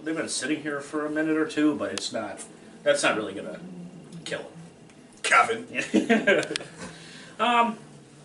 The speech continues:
Speaker 1: I'll just go with the amount of sauce. That I'm gonna give an eight five.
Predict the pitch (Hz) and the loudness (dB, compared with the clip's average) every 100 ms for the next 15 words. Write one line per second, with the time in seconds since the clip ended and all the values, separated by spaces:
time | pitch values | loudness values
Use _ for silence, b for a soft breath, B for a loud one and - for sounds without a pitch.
0 | - - - - - - - - - 170 | -20 -20 -20 -20 -20 -20 -20 -2 2 2
1 | 165 165 151 135 127 113 113 107 - - | 4 6 6 4 0 0 -2 -2 -4 -2
2 | - 175 143 127 110 107 101 - 104 98 | 2 4 4 0 -2 -4 -6 -8 -6 -8